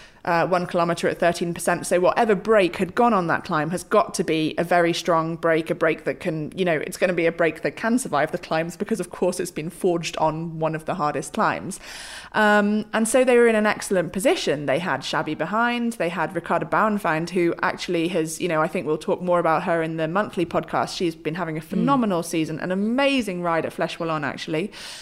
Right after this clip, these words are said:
Speaker 1: Um, and, you know, Shabby's been looking really, really good. She's been there. She's been there, but not quite able to finish it off. And maybe this was gonna be her day.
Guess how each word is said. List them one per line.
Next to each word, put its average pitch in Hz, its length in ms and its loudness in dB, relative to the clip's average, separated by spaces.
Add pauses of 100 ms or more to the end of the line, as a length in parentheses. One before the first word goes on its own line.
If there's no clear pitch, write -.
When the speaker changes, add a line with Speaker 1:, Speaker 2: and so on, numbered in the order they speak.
(280)
Speaker 1:
Um, 190 580 2 (380)
and, 214 580 0
you 220 100 0
know, 196 80 4
Shabby's 214 400 0
been 214 480 0
looking 214 460 0
really, 240 280 2
really 208 220 2
good. 202 220 2
She's 202 180 -6
been 196 200 -2
there. 214 520 4 (600)
She's 220 200 2
been 208 200 2
there, 233 240 4
but 214 180 2
not 220 280 0
quite 240 360 0
able 208 280 2
to - 100 -8
finish 202 340 0
it - 80 0
off. 190 320 0
And 180 220 -2
maybe 190 380 2
this 190 220 -2
was 185 100 -8
gonna 185 180 -2
be 185 160 2
her 170 180 0
day. 190 380 0